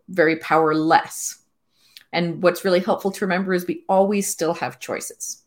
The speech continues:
We still have influence over our own lives, over the things around us, influence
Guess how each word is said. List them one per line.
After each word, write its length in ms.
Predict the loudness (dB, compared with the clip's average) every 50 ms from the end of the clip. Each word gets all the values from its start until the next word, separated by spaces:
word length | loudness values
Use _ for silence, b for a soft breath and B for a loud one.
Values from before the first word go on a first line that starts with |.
| _ _ -4
We 100 | -2 -2
still 340 | -2 -4 0 2 2 2 4
have 260 | 2 2 0 0 0
influence 520 | -2 -2 -2 -2 -2 -2 -2 -2 -2 0 0
over 220 | -2 0 2 2
our 140 | 2 2 2
own 200 | -2 -6 -6 -4
lives, 540 | 2 4 4 4 4 4 2 0 -2 -4 B B B B B B B -10
over 200 | -4 -2 -2 -2
the 80 | -2
things 300 | -4 -8 -8 -6 -6 -6
around 460 | -2 2 4 4 4 4 4 4 4
us, 400 | 4 4 4 4 2 -2 -6 -10 b b b b b
influence 440 | -10 -10 -6 -4 -2 -2 -2 -4